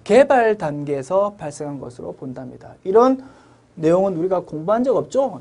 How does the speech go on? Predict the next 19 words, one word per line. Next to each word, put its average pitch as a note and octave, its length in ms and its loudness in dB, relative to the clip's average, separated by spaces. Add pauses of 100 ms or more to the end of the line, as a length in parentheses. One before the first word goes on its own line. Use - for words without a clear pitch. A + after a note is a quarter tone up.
넘어가시면 G3+ 540 -10
되겠다. F3 720 -16 (500)
삼 F#3+ 240 0
번, G#3 220 10 (380)
상각 D4 720 2 (140)
대상 D3 600 -2
금액은 F#3+ 520 -2
추정 C4+ 380 -2
내용 E3+ 440 -2
연수 E3+ 320 -8
동안 E3 460 -4
체계적인 A3+ 640 -6
방법에 E3+ 460 -6
의하여 F#3 760 2
비용으로 D#3+ 680 -2
배분한다. C3 760 -14
이런 A3 180 -2
것들 G3 380 2 (340)
유형자산의 A3 1200 -2